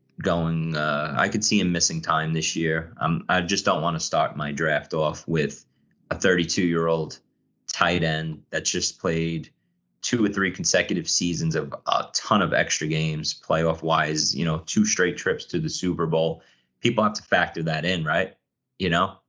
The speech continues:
extra three, four games every year. Uh, when I look down the line, if I wanna be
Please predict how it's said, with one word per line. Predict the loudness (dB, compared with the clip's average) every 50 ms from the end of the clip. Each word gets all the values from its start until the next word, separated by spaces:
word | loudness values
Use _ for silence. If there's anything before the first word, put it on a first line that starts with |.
| _ _ -6
extra | -4 -2 -2 -2 -2
three, | -2 -2 -2 -2
four | -2 0 0 0 0
games | 0 0 0 0 0 0 0
every | 0 0 -2 -4
year. | -4 -2 0 2 2 2 0 -2 -4 _ _ _ _ _ _ _ _ _ _ _ _ _ _ _ _ -4
Uh, | -2 0 0 0 0 0 -2 -2 -4 -4
when | -6 -4 -4 -2
I | 0 0
look | 2 0 0 -2 0
down | -2 0 0 0 0
the | 0
line, | 0 0 0 0 0 0 -2 -2 -4 -4 -6
if | -4 -2 0
I | 0 2
wanna | 2 2 2 2 2
be | 0 0 0 0 0 -2 -4 -8 -10 -12